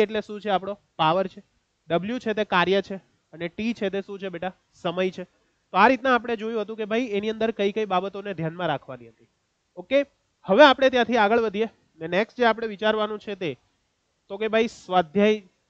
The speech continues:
આપણે જોઈશું. સ્વાધ્યાયની અંદર ઘણા બધા મસ્ત પ્રશ્નો આપેલા છે,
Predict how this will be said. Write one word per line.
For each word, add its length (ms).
આપણે 260
જોઈશું. 340
સ્વાધ્યાયની 640
અંદર 240
ઘણા 260
બધા 260
મસ્ત 300
પ્રશ્નો 340
આપેલા 320
છે, 60